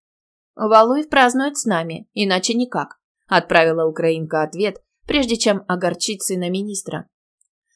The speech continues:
«Я очень расстроена тем, что сейчас скажу»,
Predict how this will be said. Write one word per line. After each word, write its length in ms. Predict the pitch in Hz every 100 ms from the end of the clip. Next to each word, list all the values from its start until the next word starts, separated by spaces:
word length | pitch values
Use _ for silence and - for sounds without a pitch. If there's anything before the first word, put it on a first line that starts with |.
| _ _ _ _ _
«Я 240 | - 294 277
очень 260 | 269 262
расстроена 640 | 254 254 - 285 240 175 160
тем, 240 | - 170
что 180 | - 175
сейчас 400 | - - 180 -
скажу», 540 | - 190 185 165 170